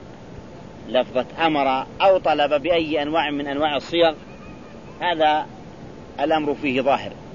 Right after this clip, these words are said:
وكل ما تكلمنا عنه فيما مضى هذا هو المقصود به، وبخاصة حينما تكلمنا عن صيغته، ومن حيث أيضا لغة، وحينما تكلمنا أيضا عن،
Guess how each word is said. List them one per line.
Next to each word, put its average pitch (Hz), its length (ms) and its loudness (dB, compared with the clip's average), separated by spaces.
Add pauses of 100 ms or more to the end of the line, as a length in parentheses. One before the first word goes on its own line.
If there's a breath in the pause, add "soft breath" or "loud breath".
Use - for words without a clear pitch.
(380)
وكل 165 380 4
ما 151 160 4
تكلمنا 147 560 2
عنه 156 240 2
فيما 139 260 2
مضى 156 220 4
هذا 151 380 4
هو 143 140 6
المقصود 135 540 -2
به، 123 240 0 (1600)
وبخاصة 147 500 4
حينما 143 340 -2
تكلمنا 139 600 0
عن 139 320 0
صيغته، 135 720 -2 (680)
ومن 139 280 4
حيث 147 300 2
أيضا 139 280 6
لغة، 139 340 6 (680)
وحينما 143 1500 2
تكلمنا 147 680 2
أيضا 139 300 2
عن، 135 280 0